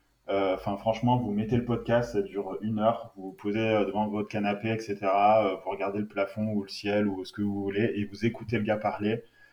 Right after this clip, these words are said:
Et, euh, c'est un voyage, en fait, euh, à travers le temps, euh,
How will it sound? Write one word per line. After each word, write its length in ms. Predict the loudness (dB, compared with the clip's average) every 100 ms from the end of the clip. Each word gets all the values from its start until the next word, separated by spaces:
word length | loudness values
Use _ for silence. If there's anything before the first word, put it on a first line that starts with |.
| _ _
Et, 160 | 0 4
euh, 160 | 4
c'est 200 | 2 0
un 160 | 0 2
voyage, 480 | 4 6 8 6 4
en 100 | 0
fait, 440 | 2 0 0 -12 -8
euh, 240 | -4 -2 2
à 120 | 0
travers 420 | 0 0 2 2
le 220 | 4 0 0
temps, 340 | -2 -2 -6
euh, 20 | -14